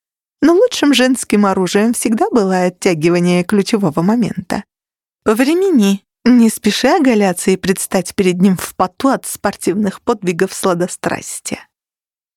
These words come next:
И все-таки нас в едином порыве понесло в салон его Форда Мондео.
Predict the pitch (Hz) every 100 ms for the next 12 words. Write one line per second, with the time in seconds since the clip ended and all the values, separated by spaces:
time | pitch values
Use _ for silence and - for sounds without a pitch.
0 | _ _ _ _ _ - 214 220 214 202
1 | 208 190 190 185 185 196 185 180 185 190
2 | 226 214 180 175 175 - 185 - 185 180
3 | 180 175 170 170 - 175 202 160 160 160
4 | 156 151 - -